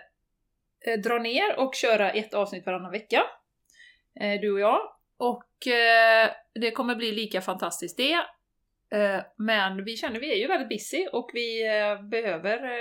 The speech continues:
eh, ha mer tid till våra verksamheter. Eh, och, eh,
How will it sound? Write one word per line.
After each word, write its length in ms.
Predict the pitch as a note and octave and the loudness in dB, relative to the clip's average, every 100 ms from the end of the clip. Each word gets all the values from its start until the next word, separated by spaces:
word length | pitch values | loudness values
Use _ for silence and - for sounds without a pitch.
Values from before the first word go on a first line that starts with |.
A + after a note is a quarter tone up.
| A#3 A3 | -4 -4
eh, 140 | - | -4
ha 240 | G3+ F3+ | -2 -2
mer 180 | F#3+ F3 | -2 -6
tid 420 | - A3+ D#4 F4 | -8 -4 -4 -4
till 80 | - | -6
våra 160 | A3 G#3+ | -2 2
verksamheter. 560 | G#3 G#3 F#3+ E3+ A#3 G4 - - - - - - _ _ _ _ - | 0 -2 -6 -4 -2 -2 -6 -20 -20 -20 -20 -20 _ _ _ _ 2
Eh, 240 | A3+ G#3+ G#3+ | 8 8 6
och, 420 | C#4+ C#4+ - - D4 | 4 4 2 -4 8
eh, 440 | C4 B3+ B3+ B3+ | 8 10 6 4